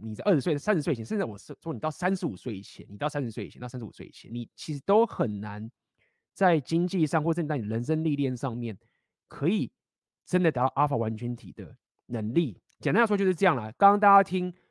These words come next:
说洛洛他老婆很棒，对不对？哦，洛洛可以说要去搬家，他老婆就跟着走。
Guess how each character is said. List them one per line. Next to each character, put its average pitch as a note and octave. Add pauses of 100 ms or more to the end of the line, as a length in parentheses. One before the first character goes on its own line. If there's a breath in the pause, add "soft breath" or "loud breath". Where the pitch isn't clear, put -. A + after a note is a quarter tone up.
(100)
说 F3+
洛 F#3
洛 F3
他 F3
老 B2
婆 A#2
很 G2+
棒， D3
对 C#3+
不 D#3
对？ D#3+
哦， E3 (220)
洛 G3
洛 F#3+
可 F#3
以 E3
说 F#3
要 F3+
去 F3+
搬 E3+
家， E3
他 E3
老 C#3+
婆 A#2+
就 C#3
跟 C#3+
着 A#2+
走。 -